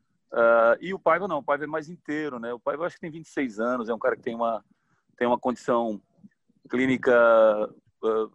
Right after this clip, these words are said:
fí-, e física boa, né? Ele tem co-, uma boa condição de fazer um, um, um, uma boa performance. Teria, né? Uma bo-,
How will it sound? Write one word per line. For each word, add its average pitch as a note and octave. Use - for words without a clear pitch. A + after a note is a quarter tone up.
fí-, F3
e E3
física D3
boa, C3
né? B2+
Ele C3+
tem C#3
co-, -
uma A#2
boa C#3
condição C#3
de -
fazer C3+
um, C3+
um, A#2+
um, C3+
uma C#3
boa B2+
performance. D3
Teria, E3
né? B2
Uma B2
bo-, B2